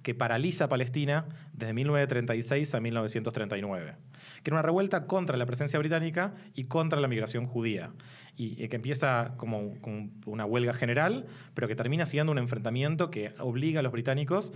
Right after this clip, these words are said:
a, eh, despachar un montón de tropas al país para intentar apagar la protesta, y tiene resultados desastrosos. Más o menos se estima que,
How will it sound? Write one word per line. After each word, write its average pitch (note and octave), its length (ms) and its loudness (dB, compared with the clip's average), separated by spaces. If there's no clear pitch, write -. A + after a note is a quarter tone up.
a, C3+ 360 2
eh, A2 300 -2
despachar A#2+ 440 -2
un B2+ 80 0
montón B2 380 2
de D3+ 80 4
tropas C3 300 0
al B2+ 100 -2
país D#3+ 220 0
para D#3 160 -2
intentar B2+ 580 0
apagar A#2 360 2
la B2+ 80 2
protesta, D3+ 440 2
y A#2 180 0
tiene B2 220 0
resultados B2 680 0
desastrosos. - 840 0
Más A#2 120 -2
o A#2+ 40 -4
menos B2 320 0
se - 100 -8
estima B2 380 0
que, A#2+ 320 2